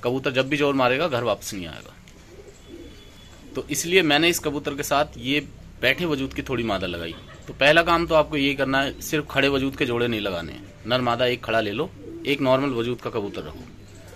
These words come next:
अगर आप दोनों ऊंचे खड़े होने वाले लगा दोगे ना, तो बच्चे इनके फिर भागेंगे। दूसरी जो चीज़ मैंने pick करी दोस्तों इस कबूतर के जोड़ा लगाने में,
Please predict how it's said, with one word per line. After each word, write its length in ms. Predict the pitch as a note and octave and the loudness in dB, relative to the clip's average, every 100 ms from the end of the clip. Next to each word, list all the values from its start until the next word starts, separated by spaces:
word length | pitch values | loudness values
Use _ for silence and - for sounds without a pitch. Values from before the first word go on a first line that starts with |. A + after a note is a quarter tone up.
| - | -10
अगर 180 | A#2 B2+ | 0 4
आप 120 | C3+ A#2 | 6 4
दोनों 360 | B2+ D3 D#3+ D#3 - - | 2 4 4 0 -10 -8
ऊंचे 200 | C3 C#3+ | -6 -2
खड़े 180 | C3+ C#3 | 2 4
होने 140 | C3+ C3 | 4 4
वाले 200 | B2+ B2 | 2 2
लगा 220 | A#2 A2 | 2 0
दोगे 180 | A2+ D#3+ | 0 -2
ना, 120 | F3 | -4
तो 120 | B2+ | -6
बच्चे 280 | A#2 A#2 C3+ | -8 -6 -4
इनके 200 | B2 C3+ | -4 -4
फिर 160 | C#3 C#3+ | -4 -6
भागेंगे। 560 | A2 G#2+ F2+ D#2 - - - - - - - - - B2 | -4 -4 -6 -12 -18 -16 -14 -14 -14 -16 -16 -16 -14 -8
दूसरी 520 | A#2 D#3 E3 G3 A3+ | 0 2 4 4 6
जो 100 | G#3 | 6
चीज़ 280 | F#3+ F#3+ F3 | 4 2 2
मैंने 200 | D#3+ F3+ | 2 2
pick 240 | - E3+ - | 2 0 2
करी 180 | C#3 D3 | 2 4
दोस्तों 340 | A#2+ - D3 | 2 0 0
इस 100 | C#3+ | 0
कबूतर 360 | - A#2+ B2 A#2+ | -2 -4 -2 -2
के 260 | C3 B2+ - - | 0 -2 -2 -4
जोड़ा 260 | A#2 A#2 | 0 2
लगाने 320 | A#2 G2+ G2+ G2 | 4 2 0 -2
में, 200 | C3 | -4